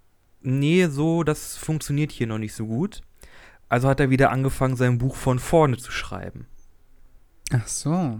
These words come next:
Speaker 2: okay.
Speaker 1: Und dann hat er das nochmal gemacht und nochmal gemacht. Und ich glaube, er hat diesen Anfangsteil, dieses erste Drittel, dieses erste Viertel, äh, glaube ich, dreizehn Mal neu geschrieben.
Speaker 2: Wow.
Speaker 1: Von
Speaker 2: Dreiz?
Speaker 1: Anfang an.
Speaker 2: Boah, alter Schwede, das hätte ich nicht gedacht.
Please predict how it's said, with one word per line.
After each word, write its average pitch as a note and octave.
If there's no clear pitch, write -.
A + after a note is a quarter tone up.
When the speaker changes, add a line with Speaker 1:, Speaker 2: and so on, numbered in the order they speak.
Speaker 2:
okay. A#2+
Speaker 1:
Und B2
dann B2+
hat B2+
er C#3+
das C3+
nochmal A#2+
gemacht G#2
und C#3
nochmal C#3
gemacht. G#2
Und A2+
ich A2
glaube, C3
er C3
hat C3+
diesen C3
Anfangsteil, D#3
dieses A#2
erste C3
Drittel, C3+
dieses A#2
erste A#2+
Viertel, C#3+
äh, A#2
glaube A#2+
ich, A#2+
dreizehn D3
Mal C#3
neu B2+
geschrieben. G2
Speaker 2:
Wow. C#3
Speaker 1:
Von B2+
Speaker 2:
Dreiz? C3
Speaker 1:
Anfang C3+
an. A2
Speaker 2:
Boah, -
alter D3+
Schwede, A2+
das C3
hätte G3
ich F3+
nicht E3
gedacht. A2+